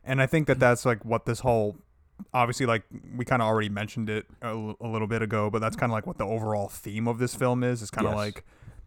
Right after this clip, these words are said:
Speaker 1: we all see, we all, we all think that we're different. We all
Speaker 2: Mm.
Speaker 1: think that we're, like, in
Speaker 2: Don't judge
Speaker 1: our,
Speaker 2: a book by its cover.
Speaker 1: our, yeah, and, like, we're all in our own little worlds and whatnot. But at the end of the day, we all have, like,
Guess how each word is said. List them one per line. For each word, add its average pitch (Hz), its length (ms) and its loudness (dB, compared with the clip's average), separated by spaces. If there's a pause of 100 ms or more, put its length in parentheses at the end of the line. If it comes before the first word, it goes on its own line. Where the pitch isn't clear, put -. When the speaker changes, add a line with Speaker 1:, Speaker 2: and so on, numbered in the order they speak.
(280)
Speaker 1:
we 113 160 2
all 147 260 12
see, 151 260 0
we 127 140 0
all, 160 200 10
we 147 120 8
all 175 100 12
think 160 360 4
that 156 140 6
we're 147 120 8
different. 147 400 4
We 120 60 6
all 135 160 8
Speaker 2:
Mm. 90 120 -2
Speaker 1:
think 139 220 2
that 131 180 6
we're, 127 200 8
like, 123 180 4
in 123 100 4
Speaker 2:
Don't 123 220 0
judge 196 240 6
Speaker 1:
our, - 80 2
Speaker 2:
a - 20 4
book 190 180 2
by 196 280 8
its 196 100 -2
cover. 208 300 4
Speaker 1:
our, 170 60 4
yeah, 135 200 6
and, 120 80 2
like, 117 140 0
we're 120 100 6
all 127 280 8
in 123 120 0
our 117 200 4
own 117 140 2
little 113 240 2
worlds 113 460 2
and 113 80 -2
whatnot. 110 380 0
But 110 100 0
at 107 100 2
the 113 60 -2
end 110 80 0
of 104 120 -4
the 110 60 -4
day, 107 120 0
we 104 80 0
all 107 140 2
have, 110 180 0
like, 104 140 -2